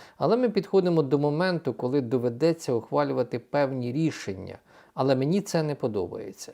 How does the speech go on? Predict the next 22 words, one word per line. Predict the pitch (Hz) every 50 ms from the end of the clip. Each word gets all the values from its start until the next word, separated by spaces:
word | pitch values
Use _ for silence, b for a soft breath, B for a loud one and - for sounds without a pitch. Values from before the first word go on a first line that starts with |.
| - -
Які | 131 131 208 208
конкретно | 214 190 170 - 185 165 170 - 160
рішення | 156 160 139 - - 147 135 123
Трамп | - - 143 139 131 120 - -
не | 131
назвав, | 123 127 127 120 147 170 190 196 175
але | - - 139 135
він | 127 120
розуміє, | 113 110 110 120 117 131 151 156 156
що | 143 - - 123
ситуація | - - - - 120 120 123 120 - - 113 104
доходить | 101 117 107 - - 110 101 107 - -
уже | 107 101 107 98 90 - B B B B B B B B B B B B B B -
точки | 180 170 - - 180 160
неповернення, | 147 143 - 151 151 170 190 190 185 180 175 165
коли | 143 - - 151 147 147 147 143 135
Сполучені | 135 - - 123 120 143 143 - 143 127
Штати | - - 135 131 - 127
Америки | 123 131 131 123 120 117 - 113
вимушені | 107 135 135 123 107 - - 113 104
будуть | 98 98 95 92 - - _ -
або, | 165 175 165 131 98 85